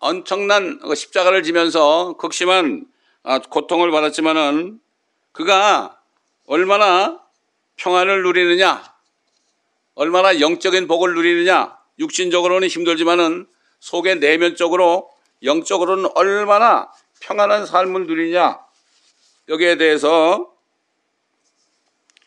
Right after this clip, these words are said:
고린도후서 십삼 장 십일 절에, 아, 이렇게 권면했죠.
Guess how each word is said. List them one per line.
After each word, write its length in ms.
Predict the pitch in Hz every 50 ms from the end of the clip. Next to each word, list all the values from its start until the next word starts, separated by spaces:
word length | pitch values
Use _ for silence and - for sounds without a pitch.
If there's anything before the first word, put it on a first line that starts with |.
| _ _ _
고린도후서 500 | - 120 139 165 160 170 165 165 170 175
십삼 380 | - - - - 180 170 165
장 180 | 160 170 165 160
십일 260 | - - 160 160 147
절에, 420 | 139 170 156 165 156 151 147 - - _ _ _ _ _ _ _ _ _ _ _ _ -
아, 160 | 123 117 117 -
이렇게 300 | 151 143 147 - - 156
권면했죠. 720 | 151 - 143 139 147 143 135 135 135 - 139 117 95 87